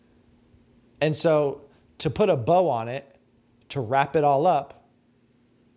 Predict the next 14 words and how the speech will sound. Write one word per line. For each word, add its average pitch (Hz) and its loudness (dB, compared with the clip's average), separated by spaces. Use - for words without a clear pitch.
I 147 2
would 151 -2
say 156 -2
whatever 160 -2
career 156 -4
you 170 0
are 151 2
thinking 190 -8
about, 107 -4
uh, 123 2
pursuing 170 -2
in 139 -8
your 127 -4
life, 143 -2